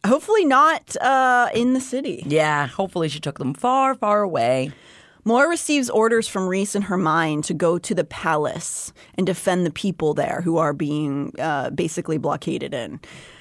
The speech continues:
Speaker 1: "We stick close and you don't get out of sight,"
Speaker 2: Mor said, smoothly and precisely.
Speaker 1: "We don't go down a hall or stairwell without assessing first. If you can't bring yourself to make the kill"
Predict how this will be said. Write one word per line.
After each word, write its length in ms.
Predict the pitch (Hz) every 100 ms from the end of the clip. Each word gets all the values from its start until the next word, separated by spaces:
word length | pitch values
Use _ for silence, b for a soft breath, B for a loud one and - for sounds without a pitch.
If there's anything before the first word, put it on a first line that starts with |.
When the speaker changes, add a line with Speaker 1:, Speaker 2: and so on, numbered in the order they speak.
| B B _ _ _ _ _ _ _ -
Speaker 1:
"We 160 | 160 180
stick 540 | - - 208 - - -
close 680 | - - 190 160 - - -
and 220 | 170 - -
you 360 | 147 170 240
don't 380 | 214 214 196 151
get 180 | 190 180
out 200 | 160 156
of 100 | 143
sight," 720 | - - 156 143 - - - - _ _ _ -
Speaker 2:
Mor 300 | 147 147 139
said, 460 | 131 139 131 135 135 -
smoothly 720 | - 156 151 143 123 139 139
and 160 | 131
precisely. 760 | 131 135 - 131 - 135 147 143 165
Speaker 1:
"We 80 |
don't 220 | 165 196 190
go 100 | 185
down 240 | 175 165
a 40 | 151
hall 380 | 156 170 143 139
or 60 |
stairwell 600 | 139 - 175 165 151 143
without 300 | 143 139 139
assessing 440 | 151 - 156 165 147
first. 600 | - 131 127 - - - b b b b b b b b
If 160 | -
you 80 | 185
can't 380 | 190 202 196 -
bring 220 | 190 202
yourself 360 | 190 - 175 -
to 120 | -
make 220 | 170 156
the 80 | -
kill" 420 | - 175 156 131